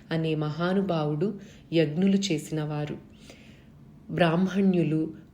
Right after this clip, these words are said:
గొప్ప అనుష్ఠాతలు, శివభక్తులు. మహాపండితుడు, మహాకవి కూడా. అయ్యవాళ్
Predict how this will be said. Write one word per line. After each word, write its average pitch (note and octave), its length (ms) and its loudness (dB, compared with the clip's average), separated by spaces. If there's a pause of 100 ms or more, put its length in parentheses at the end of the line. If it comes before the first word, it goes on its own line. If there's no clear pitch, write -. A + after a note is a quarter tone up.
(140)
గొప్ప E3+ 260 0
అనుష్ఠాతలు, D#3 1120 -2
శివభక్తులు. D3+ 880 -4 (1400)
మహాపండితుడు, F3 1040 2
మహాకవి D#3 720 -2
కూడా. D#3+ 380 -2 (800)
అయ్యవాళ్ G3+ 600 2